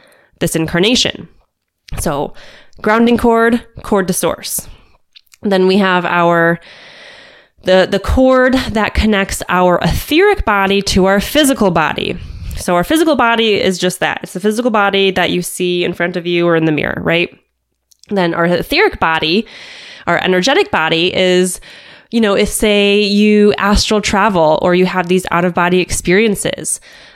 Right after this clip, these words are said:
it happens way more common and often than we think. It's not always happening through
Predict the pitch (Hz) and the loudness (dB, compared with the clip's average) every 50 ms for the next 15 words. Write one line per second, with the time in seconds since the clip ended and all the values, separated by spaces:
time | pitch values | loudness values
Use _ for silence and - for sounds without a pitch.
0 | - - - - _ _ - - 214 208 - 233 - - 240 240 269 262 247 226 | -20 -20 -20 -20 _ _ -6 -4 -4 -2 0 0 0 0 0 2 2 2 2 4
1 | 254 254 247 254 254 262 254 - 226 208 208 214 233 247 262 269 - - 202 196 | 4 2 4 4 2 0 0 0 0 0 2 2 2 2 2 0 0 0 0 0
2 | - 180 185 185 - - 233 220 214 202 202 214 254 320 - - 170 170 196 - | 0 0 0 0 0 0 0 0 2 2 2 2 2 0 0 0 0 0 0 -2
3 | - - - - - 190 185 - - 196 190 185 202 - - 202 202 214 226 220 | -6 -10 -10 -4 -4 -4 -4 -4 -2 -2 0 0 0 0 2 2 2 4 2 2
4 | - - - 196 196 - 208 208 208 208 214 214 208 - - 202 190 185 185 185 | 0 -2 -2 -2 -2 0 2 2 4 4 2 2 0 -2 -2 0 2 2 4 4
5 | 185 185 180 180 180 180 175 | 4 4 4 4 4 4 2